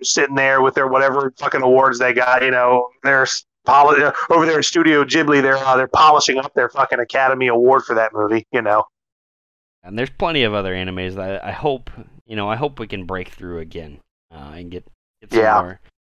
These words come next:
Speaker 2: 'Cause, like, Your Name wasn't even nominated that year, and it was just like, "What the fuck
Speaker 1: Yeah.
Speaker 2: did you guys
Speaker 1: Well, and
Speaker 2: watch?"
Speaker 1: Cody, you, but you did set me up, 'cause, uh, I think the most impactful movie for me on this back half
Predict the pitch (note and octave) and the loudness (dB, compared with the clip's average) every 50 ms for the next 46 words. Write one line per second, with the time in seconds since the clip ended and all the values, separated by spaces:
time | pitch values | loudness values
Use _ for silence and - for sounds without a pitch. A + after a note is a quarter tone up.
0 | _ _ _ _ _ _ _ _ _ _ _ A2+ A2 A2+ G#2+ G2+ A#2 B2 B2 B2 | _ _ _ _ _ _ _ _ _ _ _ -8 -6 -6 -6 -4 -4 -4 -2 -2
1 | A#2 A2 G#2 G#2 G2 F#2+ G2 F#2+ F2+ - F#2 F2 E2+ E2+ E2 E2 E2 D#2 D2+ D2+ | -2 -4 -6 -6 -6 -8 -8 -6 -6 -6 -6 -8 -12 -12 -14 -14 -14 -14 -14 -16
2 | D2+ D2+ D2+ D2+ D2+ D#2 D#2+ D#2+ D2+ E2 E2 D#2 - F2+ F2+ E2+ E2+ F2+ F2+ F#2+ | -18 -18 -20 -20 -20 -20 -20 -20 -18 -18 -18 -18 -18 -20 -20 -18 -18 -16 -16 -16
3 | G2+ F#2+ F2 F2 E2 F2+ F2 E2+ E2 D#2 - E2+ D#2+ _ _ - A#2+ A2+ B2+ - | -16 -16 -16 -16 -16 -14 -16 -16 -16 -18 -20 -20 -20 _ _ -8 -6 -6 -6 -8
4 | - G#2+ F2 - - - - - G2 A2+ A#2 A#2 A2+ A2 - - - G#2 G2+ F#2+ | -12 -16 -16 -16 -18 -18 -12 -8 -6 -6 -4 -6 -6 -10 -12 -14 -14 -14 -12 -12
5 | F#2+ A2 - - - - - A3+ G#3+ G#3+ G#3 F#3+ F3+ G3 A3+ A#3+ A3+ G3+ - F3 | -10 -12 -8 -6 -4 0 2 2 2 2 2 0 2 2 2 2 2 0 -4 -10
6 | F3 - - _ _ _ _ _ _ _ _ _ _ _ _ _ - - D#3 F#3 | -12 -12 -14 _ _ _ _ _ _ _ _ _ _ _ _ _ -8 -2 0 0
7 | F3+ F3 F3 E3 C#3 F#3 G#3+ A3 - - - G3+ G3+ - F3+ F#3 F3 F#3 - - | 2 2 2 2 4 2 2 2 2 0 2 2 2 2 2 2 2 4 4 2
8 | - - - D#3 C#3 D#3 D3+ D3+ D3+ D3+ D3+ D#3 C#3+ C#3+ - - G3+ B3 B3+ - | 0 0 0 0 2 4 4 4 4 4 4 2 0 0 2 0 0 0 0 -4
9 | _ _ _ _ _ - E3+ D3+ C3 D3+ C#3+ C#3+ D3 E3 F3 - - - D#3 D3 | _ _ _ _ _ -14 -10 -4 -2 0 2 2 2 2 0 0 -2 -2 -2 -2
10 | D#3+ - - - - A#2 A#2 - - - - F#3+ F3 E3+ E3+ F3 F3+ F3+ F3+ G3 | -2 -4 -4 -2 -2 -2 -2 -4 -6 -2 0 0 0 2 2 0 0 2 0 -2
11 | F#3+ F3+ - - F#3+ F#3 F#3 F#3+ F#3+ G3 G3 G3 F#3+ F3+ F3+ F#3 F#3 F3+ - - | -2 -2 0 0 0 0 2 0 0 0 0 2 2 0 2 0 -2 -2 0 0
12 | F#3+ F#3+ F#3+ - - G3+ G3 F#3+ G3+ - | 2 2 2 2 2 2 4 4 4 2